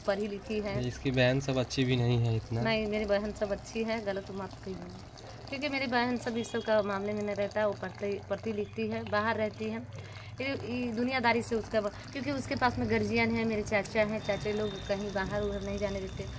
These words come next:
Speaker 1: हाँ, मेरे भाई लोग थोड़ा सा है, वो, वो भी लोग वीडियो बनाते हैं। वीडियो बनाने, देखिए, जो आदमी हमको torture किया वीडियो, वीडियो बनाने के लिए नहीं,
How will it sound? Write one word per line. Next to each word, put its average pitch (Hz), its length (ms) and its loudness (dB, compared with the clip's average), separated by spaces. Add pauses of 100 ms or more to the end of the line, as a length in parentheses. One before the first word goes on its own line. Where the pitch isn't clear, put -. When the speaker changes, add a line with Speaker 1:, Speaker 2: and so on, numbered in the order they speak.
(240)
Speaker 1:
हाँ, 254 180 4 (240)
मेरे 262 120 0
भाई 269 220 6
लोग 277 280 0
थोड़ा 254 140 2
सा 254 160 2
है, 240 500 0 (440)
वो, 262 120 -2
वो 262 280 -2
भी 302 140 2
लोग 277 220 2
वीडियो 220 280 2
बनाते 208 380 0
हैं। 202 140 0
वीडियो 262 340 0
बनाने, 294 340 4
देखिए, 247 680 2
जो 277 140 8
आदमी 320 380 12
हमको 311 240 4
torture 269 340 2
किया 269 160 2
वीडियो, 233 300 0
वीडियो 214 360 0
बनाने 226 380 0
के 226 100 -4
लिए 226 120 2
नहीं, 214 340 -2